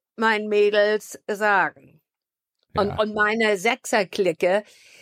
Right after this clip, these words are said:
Speaker 1: die hat
Speaker 2: Warum
Speaker 1: das
Speaker 2: musstest du
Speaker 1: natürlich
Speaker 2: denen das sagen?
Speaker 1: Na ja,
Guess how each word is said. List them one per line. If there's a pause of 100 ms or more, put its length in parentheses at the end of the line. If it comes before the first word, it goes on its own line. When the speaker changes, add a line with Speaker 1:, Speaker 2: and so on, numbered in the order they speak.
(260)
Speaker 1:
die
hat
Speaker 2:
Warum
Speaker 1:
das
Speaker 2:
musstest
du
Speaker 1:
natürlich
Speaker 2:
denen
das
sagen? (1120)
Speaker 1:
Na
ja,